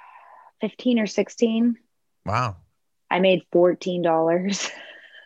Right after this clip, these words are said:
Speaker 1: You have to
Speaker 2: Something.
Speaker 1: start so-, you have to start somewhere. But I, people always ask me that, and it's, it's funny. It's very humbling because, like, we're, like,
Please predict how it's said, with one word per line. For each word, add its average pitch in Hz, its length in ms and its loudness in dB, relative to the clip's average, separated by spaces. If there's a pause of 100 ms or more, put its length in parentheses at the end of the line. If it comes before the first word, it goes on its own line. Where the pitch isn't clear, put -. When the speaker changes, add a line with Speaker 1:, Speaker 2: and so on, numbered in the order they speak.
(600)
Speaker 1:
You 254 120 6
have 269 180 2
to 247 60 2
Speaker 2:
Something. 240 160 4
Speaker 1:
start 254 260 4
so-, 254 320 2
you 247 120 6
have 240 180 0
to 285 100 -2
start 247 260 2
somewhere. 233 380 0 (320)
But 247 80 2
I, 233 300 2
people 269 240 2
always 233 260 0
ask 208 300 -4
me 214 120 -6
that, 180 300 0 (400)
and 196 420 -6 (680)
it's, 196 220 -4
it's - 240 0
funny. 220 340 0
It's 190 140 -4
very 220 180 4
humbling 190 460 -2
because, 180 320 -2
like, 175 180 0
we're, 185 240 2
like, 175 260 -2